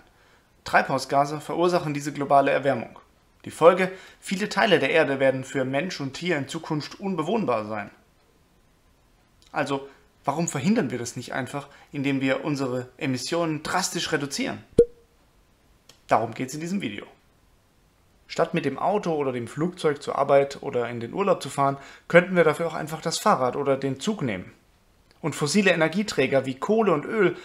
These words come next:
sollten wir sowieso schnellstmöglich ersetzen, zum Beispiel durch erneuerbare Solar- und Windenergie. Auch Fleisch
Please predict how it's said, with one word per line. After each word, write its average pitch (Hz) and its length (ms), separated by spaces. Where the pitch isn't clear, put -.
sollten 170 300
wir 160 80
sowieso 151 460
schnellstmöglich 196 720
ersetzen, 131 500
zum 139 100
Beispiel 143 360
durch 131 240
erneuerbare 135 560
Solar- 120 340
und 135 180
Windenergie. 120 540
Auch - 140
Fleisch 196 440